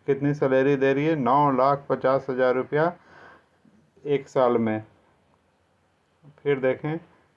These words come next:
लैंड सर्वेयर कहाँ चाहिए, बीआईएमईडीजीई Private Limited, इसमें भी सैलरी की बात करें तो हम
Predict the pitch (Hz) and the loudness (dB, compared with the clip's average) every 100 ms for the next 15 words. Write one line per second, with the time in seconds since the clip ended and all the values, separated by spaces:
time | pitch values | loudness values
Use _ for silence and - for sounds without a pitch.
0 | _ _ _ _ - 147 131 131 135 135 | _ _ _ _ -14 -8 2 2 2 0
1 | 139 139 143 135 - - 131 143 143 139 | 0 2 0 -2 -10 -10 -4 -2 2 2
2 | 143 131 135 135 139 135 139 139 147 139 | 2 0 2 4 4 4 2 0 -2 -2
3 | 151 143 127 127 139 160 185 - - 131 | -2 -2 -4 -4 -2 -2 -4 -8 0 2
4 | 131 143 151 135 135 135 135 120 110 113 | 2 2 0 0 0 0 2 2 2 -2
5 | 117 - - _ _ _ _ _ _ _ | -4 -12 -20 _ _ _ _ _ _ _
6 | _ 139 120 143 139 147 139 135 139 139 | _ -12 -10 -8 -6 -2 0 2 2 2
7 | 143 131 135 - 139 139 147 139 156 | 2 2 0 0 0 2 0 0 0